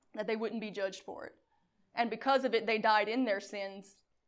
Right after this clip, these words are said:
and faced the judgment. Jesus says this, he says, "Because of it, if you don't repent and deal with this, then I myself will come against you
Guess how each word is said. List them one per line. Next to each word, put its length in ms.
and 120
faced 280
the 80
judgment. 440
Jesus 360
says 260
this, 280
he 120
says, 300
"Because 460
of 140
it, 240
if 180
you 80
don't 300
repent 640
and 180
deal 260
with 200
this, 380
then 180
I 200
myself 640
will 100
come 260
against 420
you 240